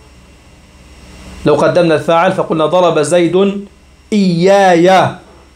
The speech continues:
ماذا قلنا أيام الضمائر؟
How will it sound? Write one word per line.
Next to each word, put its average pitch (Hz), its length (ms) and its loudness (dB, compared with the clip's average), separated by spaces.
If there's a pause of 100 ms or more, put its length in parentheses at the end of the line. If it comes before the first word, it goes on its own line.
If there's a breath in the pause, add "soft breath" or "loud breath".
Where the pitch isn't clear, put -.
(600)
ماذا 175 200 0
قلنا 175 260 -2
أيام 170 280 0
الضمائر؟ 156 840 0